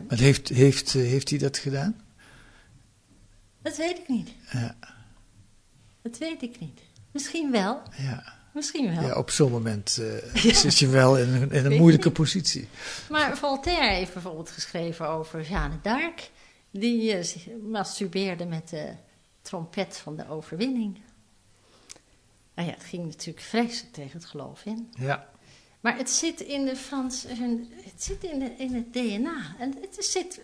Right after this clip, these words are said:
Speaker 2: echt vastgelegd, die wet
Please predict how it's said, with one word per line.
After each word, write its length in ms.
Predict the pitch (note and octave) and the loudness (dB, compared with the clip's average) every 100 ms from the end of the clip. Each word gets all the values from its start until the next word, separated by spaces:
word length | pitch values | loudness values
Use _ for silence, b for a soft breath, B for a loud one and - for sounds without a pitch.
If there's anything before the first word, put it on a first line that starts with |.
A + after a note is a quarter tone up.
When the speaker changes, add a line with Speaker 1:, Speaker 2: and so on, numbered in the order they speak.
| - b b b b | -20 b b b b
Speaker 2:
echt 300 | - E4+ - | -6 -6 -8
vastgelegd, 1040 | - - F4 E4+ - - C4+ C4 C4 - - | -14 -10 -8 -8 -10 -8 -8 -8 -8 -14 -14
die 160 | A#3+ A#3 | -10 -6
wet 400 | B3 C#4+ C#4 - | -6 -6 -8 -14